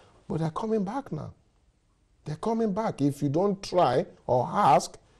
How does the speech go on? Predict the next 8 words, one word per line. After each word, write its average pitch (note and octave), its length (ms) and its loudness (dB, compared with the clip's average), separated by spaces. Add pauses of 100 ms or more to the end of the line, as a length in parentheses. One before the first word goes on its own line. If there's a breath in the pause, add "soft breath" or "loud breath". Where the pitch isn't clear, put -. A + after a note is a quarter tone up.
you B2+ 160 2
won't D3 220 6
know. A#2+ 260 2 (1500)
The B2 100 -2
first G3+ 420 4
thing E3+ 160 8
is C#3 160 4
to, C3 280 -2